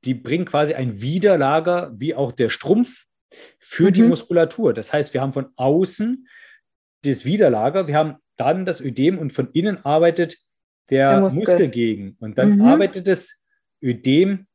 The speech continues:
Speaker 1: quasi, oder arbeitet der Muskel das Ödem aus. Und von
Speaker 2: Mhm.
Speaker 1: außen kommt dieses Gegenlager, dieses Wien-, wie-, dieses Widerlager durch die Kompression. Ob das jetzt eben durch die Kompressionsbandagierung oder durch den Strumpf ist, ist erstmal nebensächlich. Hauptsache,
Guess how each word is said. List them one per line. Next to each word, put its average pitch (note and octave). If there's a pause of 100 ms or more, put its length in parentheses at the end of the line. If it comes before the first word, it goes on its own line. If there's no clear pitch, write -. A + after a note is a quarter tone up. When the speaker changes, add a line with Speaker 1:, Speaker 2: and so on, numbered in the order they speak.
(160)
Speaker 1:
quasi, D3+
oder A2+
arbeitet E3
der C#3
Muskel F3+
das D#3
Ödem F3
aus. A2+ (320)
Und B2+
von G#3
Speaker 2:
Mhm. F3+
Speaker 1:
außen E3+
kommt E3
dieses E3
Gegenlager, D#3
dieses A#2
Wien-, D#3+
wie-, C3+
dieses B2
Widerlager D3
durch C3
die C#3+
Kompression. D3 (340)
Ob A#2+
das B2
jetzt A#2+
eben A#2
durch G#2
die -
Kompressionsbandagierung G2+
oder G#2+
durch G2+
den G#2
Strumpf G3
ist, F3+
ist C#3
erstmal B2+
nebensächlich. C#3+ (440)
Hauptsache, C#3